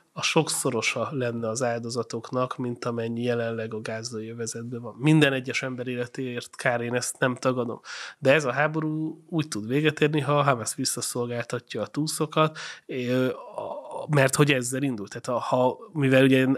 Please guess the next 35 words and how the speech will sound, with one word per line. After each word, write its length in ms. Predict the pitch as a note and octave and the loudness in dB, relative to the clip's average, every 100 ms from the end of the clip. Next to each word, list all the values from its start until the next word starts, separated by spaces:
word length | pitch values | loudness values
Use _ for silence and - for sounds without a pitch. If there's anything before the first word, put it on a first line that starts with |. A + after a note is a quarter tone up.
| - - B2 | -2 -10 0
nem 200 | C#3 C3+ | 2 2
egy 160 | A#2 | 0
állam 460 | A2+ C3 B2+ B2 A2+ | 4 4 4 0 0
a 40 | |
Hamas, 520 | G2+ B2 E3+ A#3 - - - - - - | -2 2 2 2 -4 -12 -20 -20 -10 0
ezért 200 | C3 C3 | 4 6
nem 140 | C3+ | 4
volt 200 | B2+ A#2+ | 0 -2
hivatalos 560 | - B2+ A#2 B2+ A#2+ - | -2 -2 -2 -2 -2 0
hadüzenet. 720 | B2+ A2+ G#2+ G#2+ G#2 - _ - | 0 -2 -2 -2 -4 -14 _ 0
De 100 | B2 | 4
hát 180 | B2+ - | 4 2
kell 220 | C3 C3+ | 4 6
annál 200 | C3+ C3+ | 6 6
nagyobb 240 | C3+ C#3 | 6 4
hadüzenet, 540 | - C3+ C3 B2+ C3 B2+ | 2 2 2 4 4 4
hogy 120 | C3+ | 2
elviszem 580 | A#2+ B2 B2+ B2 C#3+ C3 | 2 2 2 0 2 2
az 140 | C3 | 4
állampolgáraidat, 1200 | B2 C3 B2+ B2 C3+ C3 C3 C3 C#3 C#3 A#2+ - - | 2 2 0 -2 -2 0 2 2 4 4 0 -6 -10
túlszul 460 | - A#2+ A#2+ - C#3 | -4 -2 0 0 0
ejtem. 260 | A2+ G#2+ G#2+ | -2 -6 -10
Hát 180 | A#2 | -10
az 120 | - B2 | -6 2
maga 360 | B2 C3+ C3+ | 6 8 8
a 40 | C3 | 8
hadüzenet. 640 | C#3+ B2 A2+ G#2 - - - - - _ | 6 2 -4 -10 -12 -20 -20 -18 -18 _
Magyarul 320 | C3 C3 B2+ | -2 2 2
egy 100 | B2+ | 0
háború 380 | - C#3+ C#3+ D3 | 2 2 2 4
akkor 340 | D3+ D3 - - | 2 2 -8 -10
tud 180 | A2+ | -8
véget 380 | A#2+ D3+ D#3+ - | -2 0 0 0
érni, 220 | D#3+ D#3 | 0 0
ha 240 | C#3 D3 | 2 0